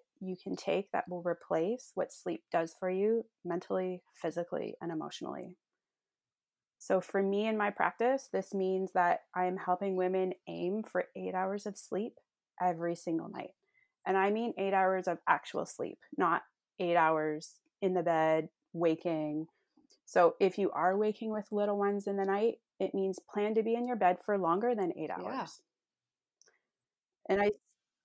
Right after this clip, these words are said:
Speaker 1: I see many women as well in my practice who cherish their nights because it's the only time they get to themselves. And so they regularly stay up late into the night.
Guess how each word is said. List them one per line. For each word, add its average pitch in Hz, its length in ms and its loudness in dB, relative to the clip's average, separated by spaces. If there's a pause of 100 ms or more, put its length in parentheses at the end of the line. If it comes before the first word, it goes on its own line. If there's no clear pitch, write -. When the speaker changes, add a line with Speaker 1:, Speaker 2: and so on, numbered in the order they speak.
(220)
Speaker 1:
I 185 100 -2
see 226 500 2
many 196 460 4
women 190 340 4
as 165 160 2
well 170 240 4
in 196 60 4
my 185 120 4
practice - 680 -2 (280)
who 190 100 -2
cherish 185 580 0
their 180 140 0
nights 175 520 -2
because 185 640 0 (440)
it's 196 140 2
the 196 180 0
only 196 240 4
time 190 280 -2
they 175 120 0
get 165 200 -2
to 175 100 -10
themselves. 165 760 -4
And 185 160 -4
so 196 160 -2
they 185 140 2
regularly 180 640 2
stay - 320 -2
up 170 180 0
late 170 300 0 (160)
into 220 300 0
the 180 80 0
night. 160 240 -4